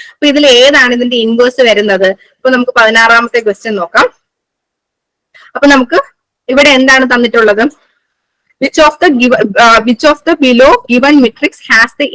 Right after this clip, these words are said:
inverse? ഈ തന്നിട്ടുള്ള ഏത് മെട്രിക്സിന്റെ ഇൻവേഴ്സ് ആണ് എന്ത്? വൺ, വ-, ആ, one by minus six, ടു, വൺ, സീറോ, മൈനസ് ത്രീ വരുന്നത്. അപ്പൊ നമ്മളിത് സിംപ്ലിഫൈ ചെയ്തിട്ട് ആദ്യം എന്ത് ചെയ്യുക? ഡിറ്റർമിനന്റ് കണ്ടു-, കണ്ടുപിടിച്ച് നോക്കുക. ഡിറ്റർമിനന്റ് മൈനസ് സിക്സ്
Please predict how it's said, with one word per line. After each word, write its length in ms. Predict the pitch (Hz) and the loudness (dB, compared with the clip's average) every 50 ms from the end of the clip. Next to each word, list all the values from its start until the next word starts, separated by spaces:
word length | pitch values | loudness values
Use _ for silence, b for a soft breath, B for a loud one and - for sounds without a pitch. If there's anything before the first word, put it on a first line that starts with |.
| 220 214 | -4 -2
inverse? 380 | 220 220 220 247 294 480 - - _ - | -2 0 0 0 0 0 -4 -8 _ -6
ഈ 40 | 294 | -4
തന്നിട്ടുള്ള 480 | 285 285 262 269 262 262 277 269 285 294 - | -2 0 0 0 0 0 0 2 0 0 0
ഏത് 340 | - 220 220 233 254 285 311 | 0 0 2 2 2 2 2
മെട്രിക്സിന്റെ 640 | 311 277 233 - - 254 240 - - 269 262 254 269 | 2 0 -2 -2 -6 -8 -8 -4 -4 -4 -2 -2 -2
ഇൻവേഴ്സ് 480 | 233 208 214 226 233 254 262 277 - | -2 -2 -2 0 0 0 0 0 0
ആണ് 180 | 247 226 226 226 | -2 -2 -2 -2
എന്ത്? 340 | 208 208 196 202 196 196 196 b b b b b _ 190 214 | -2 0 0 2 0 0 -2 b b b b b _ 0 2
വൺ, 300 | 226 226 240 254 277 320 - - - _ _ _ - 220 | 2 2 4 2 2 2 0 -2 -6 _ _ _ -4 0
വ-, 280 | 226 220 220 220 208 - - 220 | 2 2 2 2 2 0 0 0
ആ, 200 | 214 214 208 - 214 202 233 240 | 2 2 0 -2 -2 -2 0 0
one 100 | 247 254 262 240 240 254 | 2 0 -2 -4 -2 0
by 120 | 269 285 320 - 269 226 | 0 2 2 0 0 0
minus 340 | 214 208 214 226 247 254 - - - | -2 -2 -2 -2 -2 -4 -4 -8 -12
six, 60 | 233 - - - - - - _ _ - | -14 -14 -10 -8 -8 -8 -8 _ _ -2
ടു, 80 | 262 269 285 302 311 320 214 | 0 2 2 2 2 2 0
വൺ, 140 | 220 226 269 392 - _ - - | 0 0 -2 -4 -6 _ -14 -8
സീറോ, 260 | - 262 254 247 247 277 | -2 0 2 4 4 4
മൈനസ് 460 | 330 294 233 208 208 220 233 240 - - | 4 2 0 -2 -2 -4 -6 -6 -6 -4
ത്രീ 140 | 214 233 269 277 | -4 -2 0 0
വരുന്നത്. 300 | 262 226 196 170 151 B B B B B | 0 -2 -2 -4 -6 B B B B B
അപ്പൊ 140 | B - 277 | B -2 0
നമ്മളിത് 340 | 285 262 262 269 269 277 285 | 0 2 2 2 0 0 -2
സിംപ്ലിഫൈ 440 | - 269 240 233 233 262 277 - 285 | 0 0 0 0 0 -2 -2 0 0
ചെയ്തിട്ട് 260 | 262 240 240 254 - | 2 2 2 0 0
ആദ്യം 380 | 262 233 233 233 247 262 285 285 | 0 0 2 2 0 0 0 0
എന്ത് 160 | 262 254 254 262 | 0 2 2 2
ചെയ്യുക? 160 | 247 240 240 | 2 2 0
ഡിറ്റർമിനന്റ് 680 | 226 208 214 - - 269 285 285 285 294 294 294 294 | -2 -4 -8 -10 -8 -4 0 0 0 0 0 0 0
കണ്ടു-, 400 | 277 247 220 220 214 233 226 226 - _ - | 0 0 0 0 0 0 0 -2 -4 _ -4
കണ്ടുപിടിച്ച് 420 | 233 233 226 247 247 277 - - 220 | -2 -2 0 0 0 0 -2 -4 -6
നോക്കുക. 220 | 202 190 - - 208 | -6 -4 -2 -2 -4
ഡിറ്റർമിനന്റ് 640 | 202 196 196 - - 254 269 269 262 269 277 269 | -4 -4 -8 -10 -8 -4 -4 -2 -2 -2 -2 -2
മൈനസ് 360 | 254 247 226 220 226 247 247 | -4 -4 -4 -6 -6 -6 -8
സിക്സ് 220 | - 247 - - | -10 -14 -4 -2